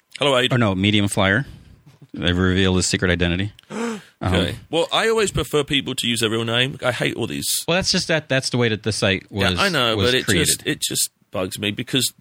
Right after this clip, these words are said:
Speaker 1: because w-, especially when they're rude, and they,
Speaker 2: Yeah.
Speaker 1: and they
Speaker 2: Well, they
Speaker 1: use,
Speaker 2: haven't been
Speaker 1: I,
Speaker 2: rude.
Speaker 1: I,
Speaker 2: I
Speaker 1: no,
Speaker 2: mean,
Speaker 1: no, no, these haven't been rude. But when, when people are rude,
Speaker 2: I got their emails, and you can
Speaker 1: and they
Speaker 2: spam 'em.
Speaker 1: and they don't, and they have their pseudonyms, and then they use avatars. They don't even use a photograph.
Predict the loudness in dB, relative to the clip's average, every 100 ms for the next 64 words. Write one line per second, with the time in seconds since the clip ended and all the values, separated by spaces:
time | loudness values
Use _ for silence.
0 | -20 -8 -2 -2 -2 -4 -4 -4 -2 -2
1 | -2 0 0 0 0 0 -2 -4 _ _
2 | _ _ _ -6 -4 0 0 0 -2 0
3 | 0 0 2 2 0 0 0 -2 -4 -2
4 | 0 0 -2 -2 -2 0 0 0 0 0
5 | -2 -2 -2 -2 -2 0 -2 0 -2 2
6 | 2 2 0 -2 -2 -2 -2 -2 0 0
7 | -2 -4 -4 -2 -2 0 0 2 2 2
8 | 0 0 -6 -4 -2 0 0 0 0 -2
9 | -4 -4 -2 -2 0 2 0 2 2 2
10 | 0 0 -2 0 0 0 0 0 2 0
11 | 0 0 -2 0 0 2 0 0 -2 -4
12 | 0 0 0 0 0 -2